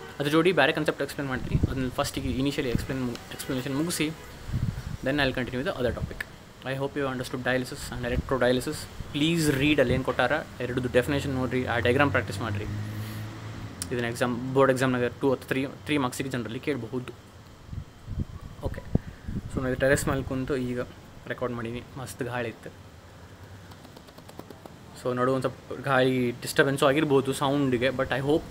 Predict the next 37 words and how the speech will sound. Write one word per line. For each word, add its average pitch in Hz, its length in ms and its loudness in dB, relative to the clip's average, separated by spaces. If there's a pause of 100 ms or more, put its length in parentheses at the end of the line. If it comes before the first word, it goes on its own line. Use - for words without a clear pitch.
(200)
it - 80 -6
is 120 140 -4
clearly 139 300 4
audible 131 300 6
and 127 120 -2
clearly 120 360 -2
visible. 127 260 0 (460)
So 123 80 -6
ಇದು 117 120 -4
ಓದ್ರಿ, 143 380 4 (840)
ಕರೆಕ್ಟಾಗಿ 123 320 -4
ನೋಡ್ರಿ 120 240 -4
ವಿಡಿಯೋ. 117 240 -4 (680)
I 127 80 -4
hope 139 420 2
you 131 160 -2
are, 131 160 4 (360)
uh, 110 420 -8 (280)
you 135 160 -2
have 131 240 8
watched 131 400 4 (100)
all 143 260 2 (140)
the 160 160 6
previous 131 300 2
videos, 120 400 -2
ಕರೆಕ್ಟ್ 120 280 -2
ರಿವೈಸ್ 123 300 0
ಮಾಡಿ, 117 240 -2 (220)
ಕರೆಕ್ಟ್ - 300 -6 (520)
ಬೇಸ್ 135 220 2
ಬುಕ್ನಾಗ 135 280 -2
ಅದು 127 140 4
ಓದಿ, 143 240 6
ಅದನ್ನ 131 140 2
revision 127 380 2
ಮಾಡಿರಿ 123 300 4
ಅಂತ. 117 180 2